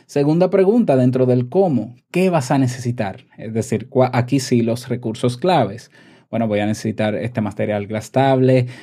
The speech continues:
necesito un desarrollador de páginas de internet, necesito un no sé qué, o necesito aprender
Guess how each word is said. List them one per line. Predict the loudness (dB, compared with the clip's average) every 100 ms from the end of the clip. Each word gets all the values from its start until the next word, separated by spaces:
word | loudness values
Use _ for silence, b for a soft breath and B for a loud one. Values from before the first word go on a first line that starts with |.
| B
necesito | -6 -4 -4 -2 0
un | 2
desarrollador | 2 -2 -4 -2 -2 -2 -4
de | -4
páginas | -4 -4 -2
de | -2
internet, | -2 0 2 2 2 0 -4 B -6
necesito | -4 -4 -4 -2
un |
no | -4
sé | -4 -4
qué, | -2
o | 2 4
necesito | 2 2 0
aprender | 0 2 2 4 2 2 -2 -8